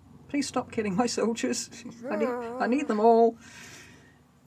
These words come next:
Speaker 1: The rest of the siege seemed to consist mainly of drunken brawls between the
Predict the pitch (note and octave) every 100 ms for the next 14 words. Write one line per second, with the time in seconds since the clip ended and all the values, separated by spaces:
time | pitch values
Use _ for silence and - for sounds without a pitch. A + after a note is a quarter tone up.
0 | _ _ - D4 F4 F#4+ A#3+ A3 - G#3+
1 | A3 - - - C4 B3+ A#3+ A#3 A#3 -
2 | B3 B3+ A#3+ A3+ - A#3+ B3 B3 G#3+ G3+
3 | G3 D3+ E3+ - F#3+ - G#3 G#3 G#3 G#3+
4 | G#3 F#3+